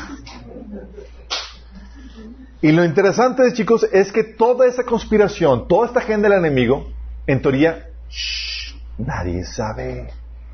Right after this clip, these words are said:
Esta co-, eh, conspiración permanecerá en forma secreta hasta que la iglesia parta. Dice, se lo reitero,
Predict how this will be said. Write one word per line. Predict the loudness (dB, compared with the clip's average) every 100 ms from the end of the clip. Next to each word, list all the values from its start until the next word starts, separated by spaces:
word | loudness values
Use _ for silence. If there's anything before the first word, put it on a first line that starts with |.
| -18 -16 -16 -12 -12 -12 -14 -16 -16 -18 -16 -16 -16 -16 -16 -16 -16 -16 -16 -18 -18 -18 -16 -16 -18 -16 -16 -16 -16 -18 -18 0
Esta | 4 4 4 -2 -2
co-, | 2
eh, | 2 2
conspiración | 0 0 4 4 2 2 2 4
permanecerá | 2 2 2 2 4
en | 2
forma | 2 0 0 0
secreta | -2 2 2 2 0 -4 -4 -16 -20 -20 -20 -20 -20 -20 -20 -20 -20 -20 -18 -6
hasta | -6 -6 -4
que |
la | 0
iglesia | 2 0 0 -4 -6 -16 -20 -20 -20 -16 -2
parta. | 0 0 -10 -14 -14 -20 -20 -20 -20 -20 -20 -20 -20 -20 -20 -20 -20 -6
Dice, | 2 4 4 2 0 2
se | 4
lo | 4
reitero, | 4 4 2 2 -4